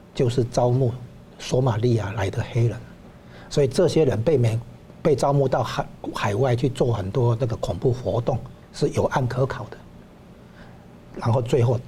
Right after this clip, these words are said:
最近又有那个 Antifa 这种所谓美国共产党的介入，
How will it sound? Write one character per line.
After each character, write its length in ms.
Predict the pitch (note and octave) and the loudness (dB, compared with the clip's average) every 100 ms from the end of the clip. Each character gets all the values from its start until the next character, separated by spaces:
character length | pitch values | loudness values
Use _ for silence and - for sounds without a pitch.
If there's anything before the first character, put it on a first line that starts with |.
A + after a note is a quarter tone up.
| - | 0
最 140 | D3+ | 0
近 180 | B2 C3 | 2 2
又 100 | C#3+ | 4
有 100 | A#2+ G#2 | 2 2
那 100 | B2 | 0
个 100 | - | 0
Antifa 480 | C#3+ D3 A#2 - G2+ | 0 2 2 0 -2
这 100 | - | -2
种 280 | - F#2+ F#2+ | -2 -4 -6
所 180 | - A2 | -2 2
谓 80 | C3+ | 4
美 200 | A#2 G2+ | 2 2
国 120 | G#2 | 0
共 220 | A2+ C3 | 0 0
产 220 | B2 A#2+ | 2 2
党 180 | A#2 G2+ | 2 -2
的 80 | G#2 | -4
介 260 | - C3+ G2 | 0 0 0
入， 180 | B2 | -2